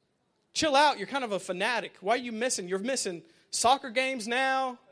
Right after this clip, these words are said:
You're missing school plays now. You can't be at the company picnic now 'cause you're in church. Who are you? You don't need that anymore."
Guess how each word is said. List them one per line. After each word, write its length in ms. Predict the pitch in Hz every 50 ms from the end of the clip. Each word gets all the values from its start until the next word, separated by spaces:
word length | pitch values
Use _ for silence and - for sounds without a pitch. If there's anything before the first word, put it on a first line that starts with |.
| _ _ _ _ _ _ _ _ _ -
You're 120 | 185 196
missing 240 | 247 269 - 208 185
school 260 | - - 247 247 233
plays 460 | - - 214 214 247 269 277 233 190
now. 420 | 247 254 269 269 269 269 262 262 - _ _ _ _ _ _
You 80 | - 196
can't 260 | - - 269 254 -
be 140 | 202 247 247
at 140 | 247 233 -
the 80 | 202 175
company 420 | - - 240 254 - 226 196 196
picnic 480 | - - 240 285 - - 247 262 262 254
now 280 | 233 233 247 247 254
'cause 180 | - 240 220 180
you're 140 | 185 208 220
in 100 | 214 -
church. 640 | - - 220 233 254 269 277 262 - - - - _ _ _ -
Who 180 | - 311 330
are 120 | 302 247 214
you? 440 | 196 226 294 349 320 208 165 147 - _ _ _ _ _ _ _ _ _ _ _ _ _ _ _ _
You 100 | - 294
don't 140 | 339 294 220
need 140 | 208 202 190
that 180 | 175 170 160
anymore." 580 | 165 160 165 156 156 156 156 170 202 254 269 -